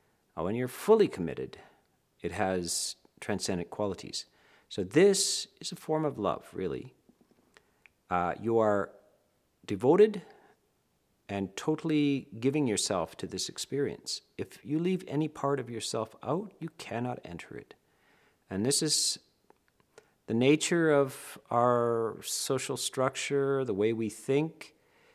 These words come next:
is to be scattered, brief, uh, dabbling. We're not committed. This is to be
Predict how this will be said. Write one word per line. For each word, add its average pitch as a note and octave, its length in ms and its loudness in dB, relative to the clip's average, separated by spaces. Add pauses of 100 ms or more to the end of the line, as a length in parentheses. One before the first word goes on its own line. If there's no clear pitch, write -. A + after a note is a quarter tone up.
(160)
is G#2+ 200 0
to G#2 100 -8
be G#2+ 160 -2
scattered, C3 960 2 (600)
brief, B2+ 840 2 (1040)
uh, F2+ 360 -2 (120)
dabbling. C3+ 800 6 (680)
We're G#2 140 2
not A#2 280 2
committed. D#2 460 -4 (1300)
This A#2+ 300 2
is D#3 220 0
to C#3 100 -4
be C3 260 -4